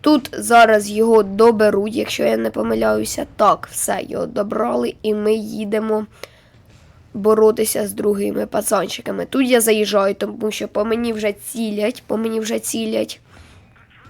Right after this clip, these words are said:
Тут мене не пробивають, і тут я викатуюсь в ответочку.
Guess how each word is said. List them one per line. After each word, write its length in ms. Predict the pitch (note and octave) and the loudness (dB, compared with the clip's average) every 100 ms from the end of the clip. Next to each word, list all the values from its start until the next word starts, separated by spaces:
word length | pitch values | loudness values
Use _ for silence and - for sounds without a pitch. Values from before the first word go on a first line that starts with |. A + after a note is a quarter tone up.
| - | -2
Тут 160 | B3 | 0
мене 260 | B3 A#3+ G3+ | 2 2 2
не 100 | G#3 | 2
пробивають, 600 | G#3 G#3+ G#3+ G#3+ A3 G#3+ | 0 0 2 6 6 6
і 60 | A3 | 0
тут 160 | C4+ | -2
я 240 | B3+ B3+ A#3+ | 2 6 6
викатуюсь 800 | A#3 A#3+ A#3 A#3 A#3 A#3+ A#3+ - - - - | 4 6 4 4 -4 -4 -6 -10 -18 -20 0
в 80 | |
ответочку. 800 | G#3+ G#3+ G#3 F#3+ - - - A3 | 0 2 0 0 -4 -6 -6 -8